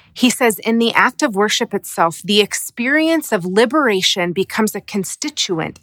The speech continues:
of the community's being. It is the power of God's Spirit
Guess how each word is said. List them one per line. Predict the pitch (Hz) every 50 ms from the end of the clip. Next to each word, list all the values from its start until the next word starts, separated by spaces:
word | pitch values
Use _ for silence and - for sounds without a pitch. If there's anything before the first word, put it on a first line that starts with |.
| -
of | 180 170
the | 165 185
community's | 175 - - 196 190 190 208 226 240 214 220 202 185 160
being. | 165 160 143 185 208 208 - - - - - - - _ _ _ - - - - - - - - -
It | - 226 226 233
is | 233 196 185
the | 185 208 -
power | - - - - 226 226 233 233 214 190 175 175 -
of | - 190 202 190 202
God's | 185 196 175 170 208 190 - -
Spirit | - - - 220 196 185 175 - -